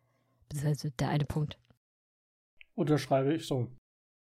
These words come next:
Speaker 1: Wir machen jetzt erstmal eine kurze Pause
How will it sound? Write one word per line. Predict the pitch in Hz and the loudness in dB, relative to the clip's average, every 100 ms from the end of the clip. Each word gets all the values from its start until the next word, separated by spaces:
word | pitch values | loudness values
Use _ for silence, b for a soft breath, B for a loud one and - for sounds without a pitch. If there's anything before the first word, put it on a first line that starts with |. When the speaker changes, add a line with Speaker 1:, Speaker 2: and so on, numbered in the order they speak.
| _ _ _ _ _ _ _ - | _ _ _ _ _ _ _ 0
Speaker 1:
Wir | 214 | 4
machen | 233 277 226 | 6 6 4
jetzt | 170 160 | 2 2
erstmal | 208 - 170 | 2 4 4
eine | 180 190 | 4 2
kurze | - 254 254 | 2 2 0
Pause | - 254 294 165 175 | 2 4 4 2 2